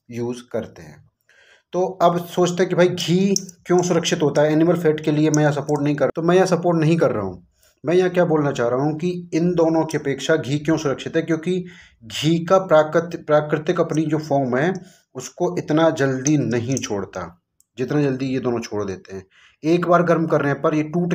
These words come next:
के, ढंग से गर्म करो एक बार, ये अपनी इस अवस्था में पहुँच जाते हैं। जबकि जो घी है, जो देसी घी है, वो दो से चार बार भी गर्म करोगे, उसके बाद भी वो अपनी प्राकृतिक अवस्था को नहीं छोड़ता है। तो ये कारण है कि घी में जो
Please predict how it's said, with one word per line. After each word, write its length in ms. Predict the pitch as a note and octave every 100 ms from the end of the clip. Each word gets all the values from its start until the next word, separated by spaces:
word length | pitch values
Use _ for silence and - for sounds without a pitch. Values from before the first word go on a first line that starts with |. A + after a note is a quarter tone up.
| E3+
के, 160 | F3+ A3 - - _ -
ढंग 200 | C3+ D#3+
से 120 | F#3
गर्म 220 | D#3+ D3+
करो 180 | C#3+ C3
एक 140 | B2 B2
बार, 300 | C#3+ E3+ -
ये 100 | B2
अपनी 240 | C#3 C#3 C#3+ D3
इस 120 | C#3+
अवस्था 320 | B2+ C3 -
में 100 | B2
पहुँच 260 | A2+ G#2 G2
जाते 240 | F#2 -
हैं। 180 | F2 F2 - _ _ _ _ -
जबकि 260 | B2 A2+ A#2
जो 200 | A2 B2
घी 300 | - C3+ E3
है, 340 | D3 E3+ E3+
जो 100 | C3+
देसी 300 | A#2 B2+ B2+
घी 180 | A#2 B2+
है, 160 | C3+ D#3+ D#3+ - - _ G#2
वो 200 | C3 C3+
दो 200 | A#2 B2+
से 100 | C3
चार 280 | A2+ C3+ C#3+
बार 200 | C#3+ C#3
भी 80 |
गर्म 240 | B2 B2+ B2
करोगे, 440 | A#2 A2+ A2+ D3+ F3 - _ -
उसके 300 | A#2 - B2+
बाद 320 | A#2 A#2+ A2 G2+ -
भी 160 | C#3
वो 380 | B2 C3+ E3 -
अपनी 260 | A#2 A2+ B2+
प्राकृतिक 560 | A#2+ B2 A#2 A#2 A#2 A2+
अवस्था 340 | G#2+ - A2
को 300 | A2 D#3 F3 - _ -
नहीं 400 | A2+ B2+ B2+ C#3
छोड़ता 480 | - G2 G2 - E2+
है। 120 | D#2+ - _ _ _ _ -
तो 60 | E3+
ये 280 | D3 C3+ F3+
कारण 320 | F#3 F3+ F3+
है 100 | F#3
कि 120 | F#3
घी 280 | D3+ - D3+
में 160 | E3
जो 100 | E3+